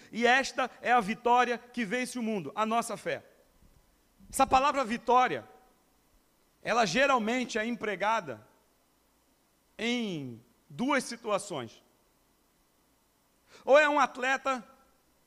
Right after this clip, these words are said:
que está competindo por um prêmio e ele vence, ele conquista aquele prêmio. É claro que você pode empregar em outros sentidos.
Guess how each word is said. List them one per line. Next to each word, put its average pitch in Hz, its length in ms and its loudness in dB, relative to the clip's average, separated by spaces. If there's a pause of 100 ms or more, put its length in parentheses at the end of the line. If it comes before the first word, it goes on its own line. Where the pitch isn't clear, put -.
(320)
que 233 120 -8
está 240 240 2
competindo 254 800 -4
por 240 200 -8
um 233 160 -4
prêmio 269 560 -2 (1700)
e 202 160 -4
ele 247 160 2
vence, 262 680 2 (1500)
ele 220 160 -4
conquista 233 1000 -4 (960)
aquele 214 360 -6
prêmio. 220 440 -4 (720)
É - 80 -14
claro 262 240 -6
que - 60 -18
você 226 200 -6
pode 226 300 0
empregar 220 460 -4
em 196 120 -6
outros 240 480 0
sentidos. 185 760 -10